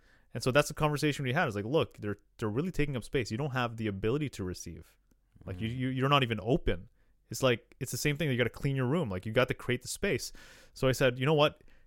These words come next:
Speaker 1: It's either you go and get them to the point of yes or no. Like, you gotta just talk to them one by one. Are you yes or no? Are you in? Are you out?" And then you gotta start fresh, right? Like, start, start a new clean slate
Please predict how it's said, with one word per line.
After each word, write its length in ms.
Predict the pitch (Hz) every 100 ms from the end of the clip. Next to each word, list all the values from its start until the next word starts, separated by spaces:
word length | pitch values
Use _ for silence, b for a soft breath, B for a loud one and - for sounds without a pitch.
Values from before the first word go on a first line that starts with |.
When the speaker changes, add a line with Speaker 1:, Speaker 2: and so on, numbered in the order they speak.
| - - - - -
Speaker 1:
It's 240 | - 147 160
either 200 | 165 151
you 160 | 139
go 240 | 135 156 190
and 300 | 208 156 135
get 280 | 147 175 139
them 180 | 143 143
to 100 | 135
the 80 | 131
point 280 | - 135
of 120 | 120 110
yes 260 | 123 123
or 100 | 135
no. 400 | 117 104 113 196 - _
Like, 160 | 113 -
you 60 |
gotta 220 | 135 170 117
just 260 | 113 110 117 -
talk 260 | - 131 -
to 60 |
them 300 | 120 104 92 -
one 240 | 117 135
by 100 | 151
one. 300 | 123 127 110
Are 120 | 101 123
you 120 | 165
yes 320 | 156 139 147
or 100 | 139 117
no? 280 | 104 85 -
Are 60 | 120
you 160 | 123
in? 240 | 120 147 165
Are 140 | 131
you 200 | 127 117
out?" 300 | 123 104 - - b b b b b -
And 120 | 110
then 80 | 151
you 60 |
gotta 160 | 196 160
start 240 | - 139
fresh, 580 | - 151 139 - - - _ _ _ _
right? 180 | 104 120
Like, 140 | 113 -
start, 380 | - 160 156 147
start 220 | 160 156
a 40 |
new 540 | 120 123 135 175 202 202
clean 540 | - - 160 185 202
slate 520 | - 156 127 120 -